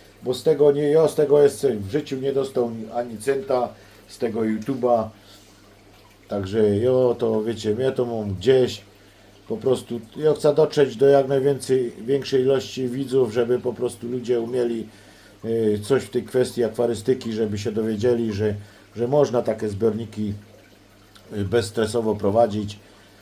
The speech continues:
jak to prowadzić i tak dalej, i tak dalej, nie? Także to dziękuję jeszcze raz, dziękuję tutaj oczywiście i, i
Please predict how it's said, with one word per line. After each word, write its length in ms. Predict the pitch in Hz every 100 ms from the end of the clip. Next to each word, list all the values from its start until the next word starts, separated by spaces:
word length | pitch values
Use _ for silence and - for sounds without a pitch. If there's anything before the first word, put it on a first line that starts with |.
| -
jak 240 | 98 117 -
to 140 | 107
prowadzić 580 | 104 107 104 101 95 85
i 40 |
tak 220 | 87 95 82
dalej, 260 | 98 92
i 40 | 82
tak 200 | 87 82
dalej, 260 | 82 73
nie? 200 | 69 76 73 - - - - - - - - _ _ -
Także 260 | 78 85
to 160 | 85 107
dziękuję 420 | 107 127 170 151
jeszcze 320 | 135 131 123
raz, 360 | 117 139 135 -
dziękuję 420 | 104 117 127 131 117
tutaj 300 | - 117 113
oczywiście 640 | 107 113 107 - 113 107
i, 180 | 104 101 - - - - - - 95
i 400 | 95 95 92